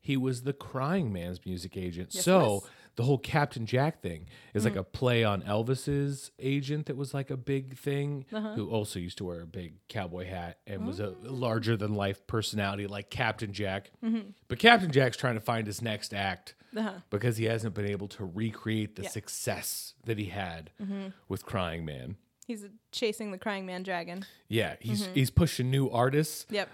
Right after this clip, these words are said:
Speaker 1: like Waylon Chung.
Speaker 2: <laughs> Right? <laughs>
Speaker 1: The
Speaker 2: I was
Speaker 1: Ch-
Speaker 2: like, "What?"
Speaker 1: <laughs> the Chinese country singer.
Speaker 2: Yeah.
Speaker 1: Or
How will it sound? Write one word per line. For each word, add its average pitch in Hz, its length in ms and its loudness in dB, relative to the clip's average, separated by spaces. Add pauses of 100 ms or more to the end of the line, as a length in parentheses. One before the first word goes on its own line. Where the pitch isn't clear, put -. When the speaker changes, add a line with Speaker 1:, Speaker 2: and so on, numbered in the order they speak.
(100)
Speaker 1:
like 120 220 4
Waylon 123 640 4
Chung. 127 480 0 (120)
Speaker 2:
<laughs> - 140 -16
Right? 311 420 8
<laughs> 320 440 10 (1200)
Speaker 1:
The 165 100 8
Speaker 2:
I - 20 10
was 262 100 2
Speaker 1:
Ch- 254 40 -2
Speaker 2:
like, 254 380 -2
"What?" 349 500 0 (200)
Speaker 1:
<laughs> - 0 -
the 214 220 2
Chinese 151 580 0
country 143 460 0
singer. 185 480 2
Speaker 2:
Yeah. 285 560 4 (800)
Speaker 1:
Or 117 520 4